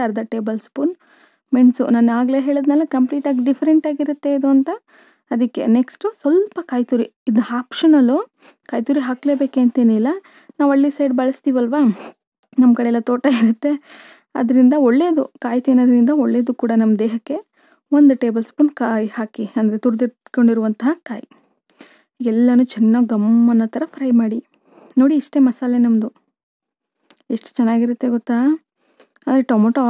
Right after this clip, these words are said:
ಹಾಕ್-, ಹಾಕ್ಬೋದು, ಅಂದರೆ ಸಪ್ರೇಟಾಗಿ ಹಚ್ಚಿಟ್ಕೊಂಡು ಕೂಡ ಹಾಕ್ಬೋದು. ಆದರೆ ನಾವು ಗ್ರೈಂಡಿಗೆ ಹಾಕಬೇಕು ಅಂದರೆ ಒಂದು ಟೊಮೊಟೊ ಹಾಕಿ ಗ್ರೈಂಡ್ ಮಾಡ್ಕೊಳ್ಳಿ. ಈಗ ನಾನು ತೋರಿಸಿದ್ನಲ್ಲ ಅಷ್ಟು ಗ್ರೈಂಡಿಂಗು. ನೆಕ್ಸ್ಟ್ ಅದೇ ಬಾಣಲಿಗೆ ಚಿಕನ್ನು, ಅಂದರೆ ಗ್ರೇವಿಗೆ ನಾವು ಮಾಡುವಂಥ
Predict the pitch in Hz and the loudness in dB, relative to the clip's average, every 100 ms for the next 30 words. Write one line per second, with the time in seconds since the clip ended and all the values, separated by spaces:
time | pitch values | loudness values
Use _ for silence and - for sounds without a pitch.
0 | 233 214 - 233 - 220 - - 240 226 | 0 -2 -6 -12 -10 -12 -12 -4 -2 2
1 | 277 480 _ _ 254 247 240 226 - 226 | 0 -2 _ _ 0 2 2 -2 -4 -8
2 | 233 240 247 233 233 240 - 233 247 240 | -6 -8 -6 -4 -4 -6 -6 -4 0 2
3 | 233 240 226 - 226 220 311 - _ _ | 0 -6 -8 -10 -8 -6 -6 -10 _ _
4 | _ - 269 254 254 226 240 233 247 269 | _ -4 2 4 4 0 0 4 4 4
5 | 247 240 - 240 226 214 208 359 - _ | -2 -10 -8 -6 -4 -2 -2 -6 -10 _
6 | _ _ _ - 240 226 226 220 220 226 | _ _ _ -2 2 2 2 -2 -2 -6
7 | 240 359 370 269 262 226 220 - 202 - | -6 -4 -2 2 4 4 2 -4 -8 -6
8 | 233 226 226 240 269 240 254 403 269 - | -4 -2 -2 -4 -2 0 0 0 -6 -6
9 | 262 233 214 208 202 202 277 370 254 247 | -4 -2 -2 -2 -2 -2 -4 0 0 -2
10 | - 208 233 254 233 214 208 202 269 427 | -6 -6 -4 -4 -2 -2 -4 -6 -8 -8
11 | _ _ _ _ _ _ - 269 - 233 | _ _ _ _ _ _ -6 -6 -2 -2
12 | 202 - 220 - _ _ _ _ _ _ | -4 -6 -12 -14 _ _ _ _ _ _
13 | _ _ _ _ - 247 226 214 226 233 | _ _ _ _ 0 2 2 0 -2 0
14 | 233 233 226 220 220 214 220 220 | -2 0 0 2 0 0 -2 -2